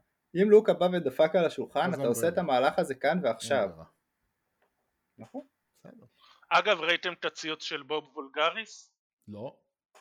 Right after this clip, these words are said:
Speaker 3: אז הוא צייץ כל מיני דברים על הטריידים,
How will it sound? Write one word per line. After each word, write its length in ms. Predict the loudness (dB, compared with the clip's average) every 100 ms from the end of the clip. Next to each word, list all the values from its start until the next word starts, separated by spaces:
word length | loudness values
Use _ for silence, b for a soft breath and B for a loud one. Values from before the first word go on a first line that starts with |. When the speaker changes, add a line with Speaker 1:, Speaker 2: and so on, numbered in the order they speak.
| _ _ _ _ _ _ -10
Speaker 3:
אז 320 | -6 -6 -6
הוא 260 | -6 -4 -6
צייץ 500 | -8 0 2 0 -6
כל 260 | -2 -2
מיני 360 | -2 -4 -4 -4
דברים 460 | -8 -6 -4 -4
על 160 | -6 -2
הטריידים, 840 | -2 -2 -8 -4 -4 -2 -8 -10